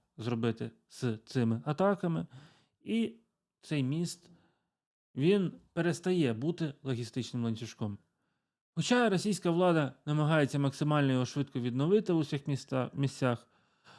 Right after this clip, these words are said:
але будь-який будівельник, будь-який архітектор вам скаже одну і дуже чітку фразу. Неможливо відновити ураження мосту, навіть знищення прольоту, за один місяць.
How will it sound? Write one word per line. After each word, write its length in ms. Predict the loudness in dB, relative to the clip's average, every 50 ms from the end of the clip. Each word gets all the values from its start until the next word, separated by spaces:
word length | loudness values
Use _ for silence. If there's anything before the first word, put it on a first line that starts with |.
| -12 -4
але 340 | 0 2 4 4 4 4 4
будь-який 440 | 2 2 0 0 0 -2 -2 -2 0
будівельник, 760 | 0 0 2 2 2 2 2 2 2 2 0 0 -2 -6 -14 _ _ _ _ _ _ _ _ _ _ _ -6
будь-який 400 | -2 0 0 0 2 2 2 2
архітектор 680 | 2 0 -4 -4 0 2 2 2 2 0 -6 -12 -12 -12 _ _ _ _ _ _ -6
вам 280 | -2 -2 0 0 0 -2
скаже 440 | -2 -2 -2 0 0 -2 -4 -6 -6 _
одну 420 | -6 -4 0 2 2 2 2 0 -2 -4
і 80 | -4 -2
дуже 320 | 0 0 0 0 0 -2
чітку 380 | -4 -6 -8 -6 -4 -2 -2 -2
фразу. 420 | 0 0 0 0 0 -2 -8 -14 _ _ _ _ _ _ _ _ _ _ _ _ _ _ _ _ _ _ _ _ _
Неможливо 1040 | 0 2 4 4 4 4 4 4 4 4 4 4 4 4 2 2 0 0 -2 -2 -6 -12 _ _ _ _ _ _ _ _ -2
відновити 720 | 0 0 2 2 2 4 4 4 4 2 0 -2 -6 -10 -10 _ _ _
ураження 720 | -2 0 2 2 2 2 0 -2 -2 -4 -4 -6 -8 -10 _ _ _ _ _ _ _ _ -6
мосту, 480 | -2 0 2 0 0 -2 -4 -8 -8 -8 _ _ 0
навіть 240 | 2 4 4 4
знищення 460 | 4 2 0 0 -2 -2 -2 -2 -2 -2
прольоту, 580 | 0 0 2 2 2 2 0 0 -2 -4 -4
за 160 | -2 -4 -4
один 400 | -2 -2 -2 -2 0 0 0 0
місяць. 440 | -2 -2 -4 -6 -10 -14 -14 -16 -20